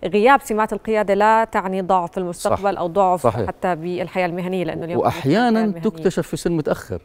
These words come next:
Speaker 1: نعم.
Speaker 2: نتيجة ممكن إنه الأهل يعني حاولوا إخفاء الصفة
Speaker 1: مم.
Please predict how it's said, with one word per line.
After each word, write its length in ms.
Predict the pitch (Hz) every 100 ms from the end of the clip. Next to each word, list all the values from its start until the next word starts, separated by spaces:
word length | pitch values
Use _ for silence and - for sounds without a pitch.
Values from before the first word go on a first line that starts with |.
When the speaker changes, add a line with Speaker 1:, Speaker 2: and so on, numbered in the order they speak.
| _ 190
Speaker 1:
نعم. 140 | 117
Speaker 2:
نتيجة 400 | - 180 156 151 156
ممكن 420 | 165 - 151 123
إنه 220 | 135 131
الأهل 540 | - 180 147 175 185 - -
يعني 440 | 113 107 113 117
حاولوا 420 | - 160 147 143
إخفاء 380 | - - 156 156
الصفة 380 | 147 117 - 80 - _
Speaker 1:
مم. 260 | 180 170